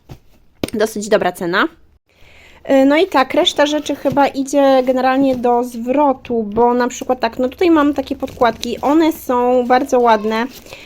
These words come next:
ale no tutaj pojawiło się pytanie, czy my będziemy z nich korzystać. E, mam spodnie przepiękne, ja nie będę wam ich nawet przymierzać, one są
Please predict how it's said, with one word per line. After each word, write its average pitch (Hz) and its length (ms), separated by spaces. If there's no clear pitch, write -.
ale 294 260
no 277 160
tutaj 269 220
pojawiło 254 400
się 247 160
pytanie, 220 580
czy 214 120
my 240 100
będziemy 262 420
z 226 80
nich 208 240
korzystać. 214 640
E, 226 200
mam 277 280
spodnie 226 880
przepiękne, 254 680
ja 240 120
nie 254 160
będę 254 240
wam 247 240
ich 240 180
nawet 240 220
przymierzać, 233 460
one 254 120
są 254 260